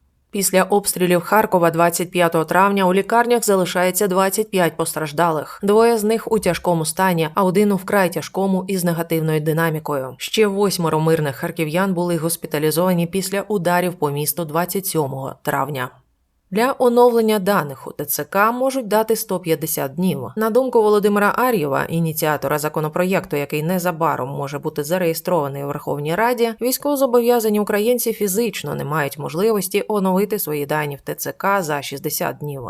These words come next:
А це означає, що їм доведеться сплатити великі штрафи. Через Угорщину блокується шість з половиною мільярдів євро термінової військової допомоги Україні,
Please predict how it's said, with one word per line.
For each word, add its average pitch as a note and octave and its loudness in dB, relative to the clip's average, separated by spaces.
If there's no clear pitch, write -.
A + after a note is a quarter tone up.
А G3 -2
це G#3 -2
означає, F#3 2
що B3 -4
їм G#3+ -2
доведеться A3 0
сплатити F3+ -4
великі D#3 -4
штрафи. F#3+ -4
Через C4+ 4
Угорщину A#3 2
блокується A#3 2
шість C4+ -4
з - -6
половиною C4 2
мільярдів F#3+ 0
євро A3+ 0
термінової A#3 2
військової F3+ -2
допомоги F#3 -2
Україні, G3+ -2